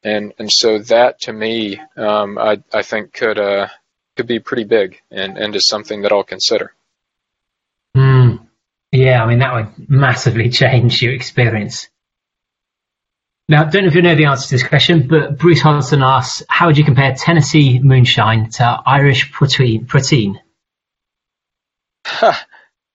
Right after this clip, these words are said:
Speaker 1: The, uh, Irish what?
Speaker 2: A poutine. It's, it's like a potato spirit that they make, which is their equivalent
Speaker 1: Ah.
Speaker 2: of moonshine. It might be you've not tried some.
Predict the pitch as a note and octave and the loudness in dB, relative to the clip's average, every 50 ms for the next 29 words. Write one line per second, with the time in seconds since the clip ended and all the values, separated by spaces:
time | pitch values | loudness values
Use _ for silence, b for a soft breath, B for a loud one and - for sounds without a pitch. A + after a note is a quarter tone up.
0 | _ _ _ _ - D3+ D3+ D#3+ D#3+ C#3 C#3 - C#3+ C3+ C#3+ D#3 D3+ C3+ B2 - | _ _ _ _ 0 2 2 2 4 2 0 2 2 0 0 0 0 -2 -2 -4
1 | - - C3 C3 E3+ A3 - _ _ _ _ _ _ _ _ _ - C#3 C#3 - | -6 -2 -2 0 0 0 -4 _ _ _ _ _ _ _ _ _ -2 -2 -2 0
2 | - D#3 - - F3 E3 C#3+ A#2 A2 A#2 A2+ - - - E3 D3 - - - E3+ | -2 -2 0 0 0 0 0 0 -2 -4 -6 -8 -8 -2 -2 -2 -2 -2 -2 0
3 | F3 E3 - F3 D#3 D#3+ - - - E3 E3 D3+ - - - D3+ C#3+ C3+ C3 B2+ | 0 0 0 -2 -4 -4 -6 -4 -2 0 0 0 -2 0 0 0 2 4 4 2
4 | A#2+ - - - - - D#3 C#3+ B2+ B2 A2+ A2 A2+ G2+ A#2 A2+ A#2 B2 B2 A#2 | 2 2 0 -2 -2 0 0 0 0 0 -4 -6 -4 -2 0 2 4 4 2 2
5 | A2 A2 - - - - _ _ _ _ _ _ - C3 B2 B2 - C3 A2+ B2+ | -2 -6 -10 -16 -18 -20 _ _ _ _ _ _ -2 -2 0 2 2 2 2 2
6 | C3+ C3 B2 A#2+ - A2+ G#2 D#3 A#2 G#2 A2+ A2+ A#2+ A#2 A#2 A#2+ A#2+ A#2 A2+ - | 2 2 0 -2 -2 -2 0 0 0 0 -4 -2 -2 0 2 2 2 2 2 0
7 | - - A#2 G2 G2 G2+ A2 B2 C#3+ D#3+ D#3 D#3+ D#3 D#3 D3 D3 C#3+ B2+ B2 C#3+ | 0 0 -2 -2 -2 -2 -2 0 4 4 4 4 4 2 2 2 2 2 2 0
8 | C3+ B2+ - - C3+ B2 A#2+ A#2 - - B2 A#2 A2+ A2+ | 0 0 0 0 2 2 2 0 -2 -2 0 0 0 -2